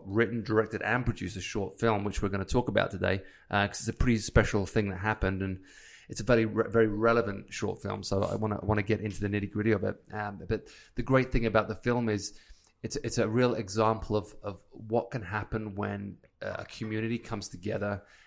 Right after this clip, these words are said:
and a talented community like we have at Pharos Athletic Club, uh, comes together and they, they each lend their, their talents and their, their, their, their art, art, you know, their artistic, uh, ability and their, their visions.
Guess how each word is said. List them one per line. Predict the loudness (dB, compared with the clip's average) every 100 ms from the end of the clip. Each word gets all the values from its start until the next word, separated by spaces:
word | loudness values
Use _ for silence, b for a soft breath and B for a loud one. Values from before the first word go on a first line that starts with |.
| B
and | -2 0 -2
a | -4
talented | 0 2 2 2 -4
community | -6 -2 -2
like | 0
we |
have | -2 -2
at | 0
Pharos | -2 -2
Athletic | -2 0 0
Club, | 0 0 0 B B B B
uh, | 0
comes | 2 -2 0
together | 4 4 6
and | 2 0
they, | -4 -6
they | -6
each | -4 -4 -2 2
lend | 2 2 4
their, | 4 4 0 B B B -4
their | -2 0
talents | 0 2 0 0
and | -2 -2
their, | -2
their, | -2 -4 -4 -12
their, | -10 -8 -6 -10 -12 -16
their | -10 -10 -6
art, | -6 -6
art, | -6 -2 -2 -4 -12 _ -10
you | -6
know, | -2
their | -2
artistic, | -2 -6 -6 -6 -8 -6
uh, | -6 -4
ability | -4 -2 0 0 -2 -6
and | -8 -6
their, | -6 -8 -8
their | -8
visions. | -4 0 2 0 -6 -10